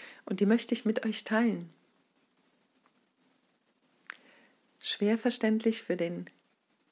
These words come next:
Geist, der sich noch in alten Energien zu Hause fühlt.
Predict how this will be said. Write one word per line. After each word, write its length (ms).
Geist, 500
der 160
sich 240
noch 160
in 240
alten 600
Energien 760
zu 200
Hause 320
fühlt. 420